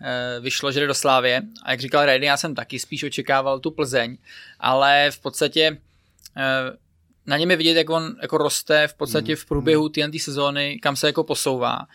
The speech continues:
Speaker 1: A musím říct, že se mi líbilo a věřím, že i takhle i pro toho Slávě nějakým způsobem dělala, že on ukázal, jak dokáže pracovat třeba s pozicí právě toho levýho nebo pravýho křídla, jak se dokáže, eh, pohybovat v těch meziprostorech a jak vlastně dokáže chodit doprostřed.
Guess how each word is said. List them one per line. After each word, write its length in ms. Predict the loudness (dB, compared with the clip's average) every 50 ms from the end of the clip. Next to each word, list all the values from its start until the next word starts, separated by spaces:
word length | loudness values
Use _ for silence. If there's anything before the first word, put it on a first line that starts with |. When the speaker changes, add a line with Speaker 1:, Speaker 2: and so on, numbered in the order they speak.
| -20 -20 -14 -6 -4
Speaker 1:
A 60 | -4
musím 320 | -4 -4 -2 -2 -2 -2
říct, 180 | -2 -4 -6 -6
že 180 | -2 -2 -2
se 120 | 0 0 -2
mi 100 | -2 -2
líbilo 420 | -2 -2 -2 0 2 2 4 4
a 80 | 2 0 -2 _ _ _ _ _ _ -20 -20 -14 -10
věřím, 360 | -6 0 0 2 2 2 2 2
že 80 | 4 4
i 100 | 4 4
takhle 400 | 2 0 0 2 4 4 4 4
i 120 | 2 0
pro 140 | -2 -2 -2
toho 160 | 0 0 -2
Slávě 640 | 0 0 2 2 2 2 0 -2 -2 -2 -4 -4 -4 -6
nějakým 340 | -4 -4 -4 -4 -6 -10
způsobem 460 | -10 -12 -14 -14 -10 -8 -6 -6 -4 0
dělala, 340 | 2 4 4 4 4 2 0 -6 -20 -18 _ -4
že 120 | -2 0
on 120 | 0 0 -2
ukázal, 580 | -2 -2 0 2 2 2 2 0 0 0 0 -2 -8 _
jak 200 | -4 -4 -4 -2
dokáže 400 | -4 -4 -2 -2 -2 0 0 -2
pracovat 420 | 0 0 -2 -2 -2 -2 -4 -4 -4
třeba 220 | -4 -4 -4 -4
s 60 | -4
pozicí 640 | -4 -4 -4 -4 -4 -6 -6 -4 -2 -2 -2 -4 -6 _ -18 -20 -20 _ _
právě 260 | 0 2 4 4 4
toho 140 | 4 4 4
levýho 340 | 6 4 2 0 0 -2 0
nebo 140 | 0 -2 0
pravýho 340 | 0 0 0 0 0 -4
křídla, 440 | -4 -4 -6 -4 -4 -4 -4 -4 -6 -10 _ _ _ -14
jak 100 | -10 -4
se 120 | -2 0
dokáže, 460 | 0 0 2 2 2 2 0 0 -2 0 0 0 0 0 0 0 2 2
eh, 40 | 0
pohybovat 340 | -2 -4 -6 -4 0 -2 -2
v 60 | 0
těch 140 | 0 -2 0
meziprostorech 680 | 0 -2 -2 -2 0 0 -2 -2 0 0 0 0 2 2
a 60 | 2
jak 120 | 2 2 0
vlastně 240 | -2 -6 -4 -6
dokáže 380 | -6 -6 -4 -2 -4 -2 -4 -4
chodit 200 | -6 -6 -4 -2
doprostřed. 580 | -4 -4 -2 -2 -4 -4 -4 -10 -10 -12 _